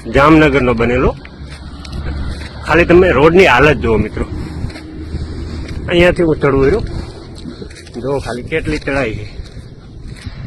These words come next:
મિત્રો, આ જે જે વેસ્ટેજ માલ તમને દેખાય ને, આ બધો ભારતમાલા રોડમાંથી નીકળેલો છે. તમે જ્યાં સુધી જુઓ, આ બધો વેસ્ટેજ માલ, માથેનું ડામર, બધું વેસ્ટેજ, બધું દેખાય છે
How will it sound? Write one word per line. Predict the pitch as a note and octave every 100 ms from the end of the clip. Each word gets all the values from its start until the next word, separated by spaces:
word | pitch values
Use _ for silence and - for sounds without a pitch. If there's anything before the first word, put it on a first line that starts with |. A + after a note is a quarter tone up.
| - - - - - - -
મિત્રો, | E3+ E3+
આ | D#3+ E3+
જે | C#3+ E3+
જે | G3
વેસ્ટેજ | D#3 D#3 - G3
માલ | F#3 G3
તમને | F#3 F#3+
દેખાય | F3 F3+ G3 F#3+
ને, | E3+
આ |
બધો | C#3 A#2 G#2+ F3+
ભારતમાલા | F#3 C3+ D3+ E3+ F3+ F3+
રોડમાંથી | D#3 D#3+ D#3 D3 C#3
નીકળેલો | C3 B2+ B2+ C3+
છે. | B3 - - - - - - - - - - -
તમે | C#3
જ્યાં | C3 D#3 F#3+
સુધી | E3+ F3
જુઓ, | E3 F#3
આ |
બધો | D3+ C3 E3+
વેસ્ટેજ | D#3+ D#3+ D#3+ D3
માલ, | E3 B3 - - - - -
માથેનું | C#3+ - F3 D#3+
ડામર, | C#3+ D3 D#3
બધું | C#3+ B2+ A#2+ C#3+
વેસ્ટેજ, | D3 D3 D3 D#3 - - - - - - - - - - - -
બધું | - C3+ C#3
દેખાય | C#3+ D3+ C#3+ C3
છે | D3+